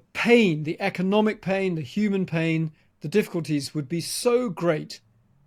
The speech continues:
that I think you would need to see the propaganda machine here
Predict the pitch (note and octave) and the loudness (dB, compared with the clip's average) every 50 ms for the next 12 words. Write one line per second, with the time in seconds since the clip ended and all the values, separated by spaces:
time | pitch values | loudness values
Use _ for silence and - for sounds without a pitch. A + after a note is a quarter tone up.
0 | _ _ _ _ - D3 D#3+ E3 E3+ D#3+ - - A3 A3 A3 - - F#3 F3+ E3+ | _ _ _ _ -2 0 2 4 4 2 2 0 -2 -2 -2 -4 -6 -4 -2 -2
1 | E3 D#3 D#3 E3 E3+ F#3 G3 G3+ G#3 G#3 F#3 - - - F3 - - - F#3+ F#3+ | -2 0 0 0 2 2 2 2 0 -2 -2 -4 -6 -8 -6 -6 -4 -2 -2 0
2 | F#3 F#3 D#3+ D#3+ D#3+ - - E3 D#3+ - D3 C3 D#3+ D#3+ E3 E3 D#3 D#3 D3+ C#3 | 0 0 -2 -4 -4 -2 -2 -2 -2 -2 -2 -2 0 0 0 0 0 -2 -2 -4
3 | - - D3 C#3+ D3 C#3+ A#2+ - D#3+ D#3 D3+ D3 C#3+ C#3+ | -4 -4 -6 -6 -6 -8 -6 -2 -2 -2 -2 -2 -6 -10